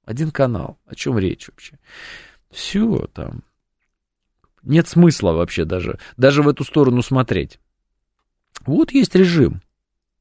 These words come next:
Вся проблема в том, что в двадцать втором году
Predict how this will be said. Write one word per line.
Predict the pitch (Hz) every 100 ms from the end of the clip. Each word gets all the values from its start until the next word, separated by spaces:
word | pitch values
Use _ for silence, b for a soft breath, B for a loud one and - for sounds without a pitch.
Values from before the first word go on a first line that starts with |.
| _ _ _ _ _ _ B B B B -
Вся | 180
проблема | 190 202 202 202
в | 175
том, | 208
что | 180 156
в |
двадцать | 147 160 -
втором | 156 151
году | 147 147 196 156